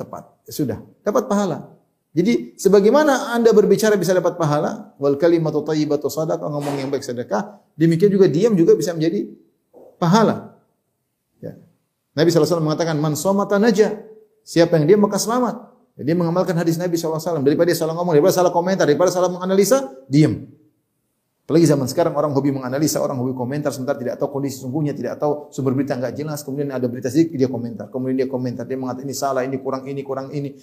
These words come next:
ini ku-, subhanallah. Dia nggak tahu kondisi sungguhnya.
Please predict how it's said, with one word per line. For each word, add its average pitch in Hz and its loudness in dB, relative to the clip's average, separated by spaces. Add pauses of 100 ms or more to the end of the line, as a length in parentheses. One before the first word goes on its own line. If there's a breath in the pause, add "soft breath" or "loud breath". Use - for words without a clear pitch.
(300 soft breath)
ini 139 -4
ku-, - -20 (320)
subhanallah. 107 -12 (640)
Dia 214 6
nggak 190 4
tahu 226 8
kondisi 214 6
sungguhnya. 190 0